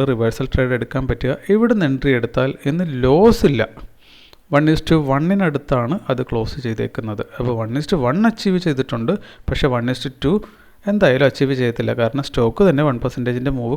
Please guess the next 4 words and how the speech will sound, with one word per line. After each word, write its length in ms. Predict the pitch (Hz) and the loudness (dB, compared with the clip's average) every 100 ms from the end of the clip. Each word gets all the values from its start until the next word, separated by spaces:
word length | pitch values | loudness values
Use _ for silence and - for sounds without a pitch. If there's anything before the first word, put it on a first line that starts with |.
| 151 | -2
കൊടുത്തിട്ടില്ല. 560 | 117 - 139 - 110 - - - - - - - - - | -4 -4 -4 -4 -6 -8 -16 -20 -20 -20 -20 -20 -6 0
ഇനി 120 | 190 147 | 4 4
ഇന്നലെ 440 | 143 196 254 196 117 - - - - - | 4 6 6 6 4 -2 -20 -20 -20 0
Wipro-യിൽ 420 | 180 180 202 170 | 2 6 6 6